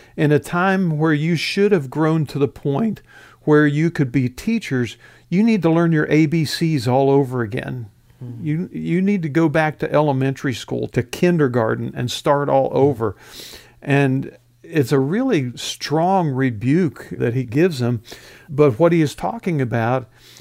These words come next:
Speaker 1: is that they are expressing in their lives an inappropriate spiritual immaturity.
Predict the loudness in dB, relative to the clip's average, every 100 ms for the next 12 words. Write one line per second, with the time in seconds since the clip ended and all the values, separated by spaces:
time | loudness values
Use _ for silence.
0 | 0 2 4 2 4 4 4 0 -4 -12
1 | _ 0 2 2 -4 -6 -4 0 0 0
2 | -2 -2 -2 -4 -8 -4 -2 0 0 -2
3 | -2 -2 -2 -2 -4 -6 -16 _ -20 -2
4 | -2 0 0 2 2 -2 -2 0 0 -2
5 | -2 -2 -4 -8 -4 -2 0 -2 -2 -2
6 | -2 -2 -2 -4 -4 -4 -4 -6 -8 -10